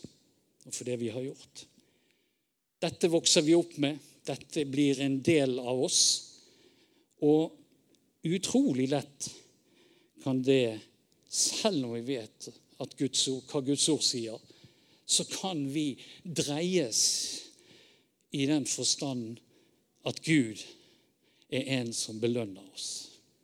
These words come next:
Men han gjør ikke det.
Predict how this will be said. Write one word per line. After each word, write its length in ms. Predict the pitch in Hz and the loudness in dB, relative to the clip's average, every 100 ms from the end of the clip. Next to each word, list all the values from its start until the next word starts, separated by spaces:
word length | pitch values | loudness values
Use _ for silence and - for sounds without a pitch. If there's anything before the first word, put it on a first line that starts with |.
| _ _ _ _ _ _ _ _ _ _ _ _ _ _ _ _ _ | _ _ _ _ _ _ _ _ _ _ _ _ _ _ _ _ _
Men 160 | 202 165 | -4 -2
han 220 | 214 156 | -2 0
gjør 160 | 143 135 - | 0 0 -4
ikke 300 | - - - | -16 -14 -6
det. 160 | 202 | -6